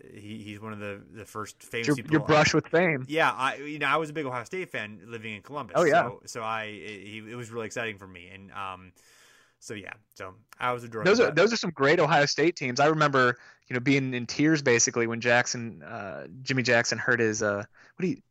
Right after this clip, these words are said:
Speaker 2: did he hurt a knee or ankle or something? I just remember him being in a boot and having to watch from the sidelines. But no, those are some good Ohio State teams as well. And,
Speaker 1: Oh,
Speaker 2: and
Speaker 1: yeah.
Speaker 2: he was,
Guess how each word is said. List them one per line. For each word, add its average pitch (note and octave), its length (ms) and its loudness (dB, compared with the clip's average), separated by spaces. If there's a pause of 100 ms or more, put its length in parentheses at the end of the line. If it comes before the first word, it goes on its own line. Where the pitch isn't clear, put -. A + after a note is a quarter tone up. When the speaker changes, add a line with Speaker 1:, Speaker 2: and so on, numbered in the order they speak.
Speaker 2:
did D3 100 -8
he C3+ 100 -2
hurt D#3 240 2
a C3 60 4
knee D3+ 380 6
or C#3 100 6
ankle C3+ 440 2
or A#2 80 0
something? A2+ 600 -2 (180)
I D3+ 80 4
just D#3+ 100 6
remember D3 220 4
him C#3+ 140 2
being C3 220 4
in B2 100 2
a A#2 60 2
boot B2 360 2
and A#2 100 -10
having B2 260 -2
to A2+ 60 -4
watch A2 260 2
from A2 80 -10
the G#2+ 80 -6
sidelines. G#2+ 640 0
But G#2 220 -4 (460)
no, C3 60 2
those F#3 160 6
are C#4 80 4
some G3 200 0
good D3 180 6
Ohio E3 260 6
State E3 300 0
teams A#2 200 -4
as A2+ 120 -6
well. B2+ 260 4
And, A2+ 120 0
Speaker 1:
Oh, A#2+ 40 -4
Speaker 2:
and C#3 220 2
Speaker 1:
yeah. C#3+ 80 -2
Speaker 2:
he F3+ 80 4
was, D#3 280 6